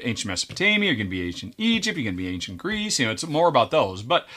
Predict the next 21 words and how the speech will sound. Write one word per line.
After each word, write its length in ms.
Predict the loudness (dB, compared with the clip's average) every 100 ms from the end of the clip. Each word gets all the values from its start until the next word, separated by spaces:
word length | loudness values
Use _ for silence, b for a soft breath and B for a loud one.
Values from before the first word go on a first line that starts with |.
| B 2
I 80 |
would 140 | 2 2
think 120 | 0
you 60 | 0
could 140 | 0
probably 340 | 4 4 4
say, 140 | -2 -2
"Well, 180 | -4 -4
would 220 | -8 -8
you 60 |
rather 200 | -8 -6
be 120 | -2 -2
Europe, 360 | -2 -4 -6
or 80 | -4
would 160 | -4 -2
you 460 | -2 -2 -4 -6
rather 540 | -6 0 0 2 0 -2
be 480 | -2 2 4 2 0
South 260 | 0 0
America, 400 | -2 0 0 2
or 480 | 0 0 0 -2 -4